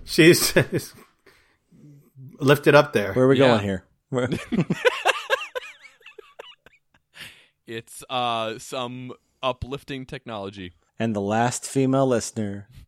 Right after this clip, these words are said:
Speaker 2: leaves the podcast. <laughs>
Speaker 1: We, we could have also gone with the, uh, the shoes that Tom Cruise is wearing to make him the same height as her.
Speaker 3: Also uplifting.
Speaker 2: Wait, how tall is she? She's not that tall.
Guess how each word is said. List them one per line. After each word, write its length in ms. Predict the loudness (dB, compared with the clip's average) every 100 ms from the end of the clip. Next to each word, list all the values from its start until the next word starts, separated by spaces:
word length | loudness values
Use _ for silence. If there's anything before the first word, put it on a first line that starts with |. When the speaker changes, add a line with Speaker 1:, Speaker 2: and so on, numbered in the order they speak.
| _ _
Speaker 2:
leaves 600 | -12 -8 -8 -10 -12 -14
the 140 | -12 -12
podcast. 840 | -12 -12 -10 -12 -12 -12 -14 -16 _
<laughs> 40 | _ _ _
Speaker 1:
We, 140 | 0 2
we 140 | 4
could 120 | 6
have 80 | 8
also 240 | 8 6
gone 220 | 6 8 8
with 180 | 4
the, 220 | 2 0 2
uh, 280 | 0 -2 -4
the 120 | -4
shoes 280 | 0 0 0
that 100 | 2
Tom 180 | 2
Cruise 260 | 4 2 0
is 140 | -2
wearing 380 | -2 0 0 -2
to 80 | -2
make 180 | -2 -2
him 160 | -2
the 80 | -4
same 220 | -4 -6
height 260 | 0 0 0
as 200 | -2 -4
her. 260 | -6 -6 -10
Speaker 3:
Also 300 | -10 -8 -8
uplifting. 300 | -2 4 4
Speaker 2:
Wait, 20 |
how 160 | 6 6
tall 280 | 8 10 10
is 100 | 6
she? 160 | 0
She's 200 | 0 2
not 180 | 2 2
that 140 | 0
tall. 400 | -4 -6 -6 -10